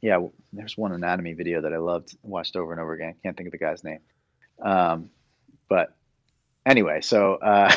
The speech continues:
<laughs> in other words, I had blocked out that to form my opinion and righteousness. But what was interesting, and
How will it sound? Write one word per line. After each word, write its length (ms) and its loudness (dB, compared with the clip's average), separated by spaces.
<laughs> 760 0
in 100 4
other 140 10
words, 220 8
I 80 6
had 220 4
blocked 340 2
out 240 -2
that 280 -4
to 240 -8
form 320 -10
my 140 -4
opinion 440 -10
and 140 -12
righteousness. 560 -8
But 300 0
what 320 6
was 180 -2
interesting, 520 4
and 180 2